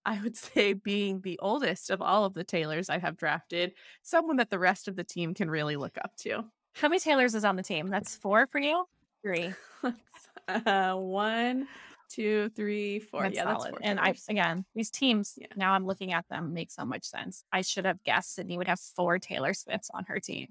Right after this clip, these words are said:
Speaker 2: Duh.
Speaker 1: Again, I considered having only Taylor Swifts
Speaker 2: That's a
Speaker 1: on
Speaker 2: whole
Speaker 1: my
Speaker 2: different
Speaker 1: team.
Speaker 2: podcast than I'm in. <laughs>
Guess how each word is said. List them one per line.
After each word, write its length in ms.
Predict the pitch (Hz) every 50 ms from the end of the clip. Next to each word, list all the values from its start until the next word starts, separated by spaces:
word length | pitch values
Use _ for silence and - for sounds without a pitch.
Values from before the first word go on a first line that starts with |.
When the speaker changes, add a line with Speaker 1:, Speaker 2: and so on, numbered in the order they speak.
| _ -
Speaker 2:
Duh. 280 | 175 - - - 196 - - - - - - _ _ _ _ _ _ - - - - _ _ _ _ _ - - - - - -
Speaker 1:
Again, 380 | 220 220 214 226 233 233 233
I 160 | - - 202
considered 480 | 214 - 247 233 214 - 220 214 220 214
having 320 | 202 220 202 185 202 202 -
only 320 | - 185 190 185 180 170
Taylor 320 | 175 - - - - - 208
Swifts 280 | - - - 226 240
Speaker 2:
That's 20 | 415
a 20 |
Speaker 1:
on 60 | 359
Speaker 2:
whole 100 | 254 233
Speaker 1:
my 80 | 202 202
Speaker 2:
different 220 | - 240 - -
Speaker 1:
team. 140 | - 151 123
Speaker 2:
podcast 300 | - - - - - -
than 100 | - -
I'm 100 | - -
in. 280 | - 117 101 95 - 208 -
<laughs> 60 | 311